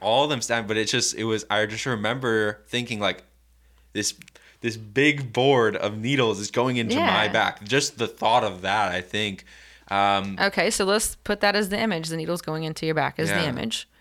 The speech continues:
Speaker 1: Yeah.
Speaker 2: I'm sure you feel body sensation. So
Speaker 1: Yeah.
Speaker 2: where do you feel it in your body?
Speaker 1: I mean, it's, it's my back, and I feel like, you know, like, I feel breathing, you know, like, where I'm like,
Speaker 2: Mm-hmm.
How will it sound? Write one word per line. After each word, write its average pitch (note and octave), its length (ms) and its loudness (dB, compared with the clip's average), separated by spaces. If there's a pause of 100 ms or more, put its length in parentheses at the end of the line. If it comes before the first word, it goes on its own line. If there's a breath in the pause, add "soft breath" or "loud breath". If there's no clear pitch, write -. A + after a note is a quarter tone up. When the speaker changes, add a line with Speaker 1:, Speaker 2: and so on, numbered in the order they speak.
Speaker 1:
Yeah. F2 200 -8 (680 loud breath)
Speaker 2:
I'm F#3 140 0
sure D4 140 2
you D#4+ 140 4
feel C4+ 180 2
body A3 280 4
sensation. D#3+ 640 2
So E3+ 120 6
Speaker 1:
Yeah. G3 40 6
Speaker 2:
where A3 200 6
do C4+ 80 2
you C4+ 140 2
feel C4 220 2
it A3+ 80 4
in G#3+ 120 2
your G3 80 -2
body? F#3 400 0
Speaker 1:
I F#3+ 60 -2
mean, F#3+ 200 0
it's, - 320 -4
it's F#2+ 280 -2
my F#2+ 160 0
back, B2+ 720 0
and F#2 200 -4
I F#2 100 -2
feel G2 560 -2
like, F2+ 540 -4 (1200 soft breath)
you G#2+ 120 0
know, F#2+ 120 2
like, F#2 140 0
I F#2+ 80 0
feel F#2+ 180 -2
breathing, G#2 720 -4
you F#2+ 100 -8
know, F#2 160 -2
like, F#2 180 -4
where F#2+ 140 0
I'm F#2 180 0
like, F#2 200 0
Speaker 2:
Mm-hmm. D#4 120 -4